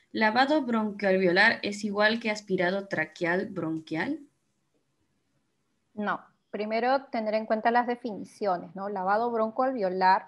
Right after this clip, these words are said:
Speaker 2: es cuando hacemos con el procedimiento del fibrobroncoscopio, se introduce y se sabe cuál es el, el, el segmento afecta-,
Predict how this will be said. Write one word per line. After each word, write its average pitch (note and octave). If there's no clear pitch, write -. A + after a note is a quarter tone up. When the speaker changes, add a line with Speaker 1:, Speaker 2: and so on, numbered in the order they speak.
Speaker 2:
es G#3
cuando A3+
hacemos A3
con B3
el B3+
procedimiento A3
del G#3+
fibrobroncoscopio, A3+
se -
introduce G3
y B3
se A3
sabe C4+
cuál B3
es C#4+
el, F#3+
el, F#3
el F3
segmento A3
afecta-, G3+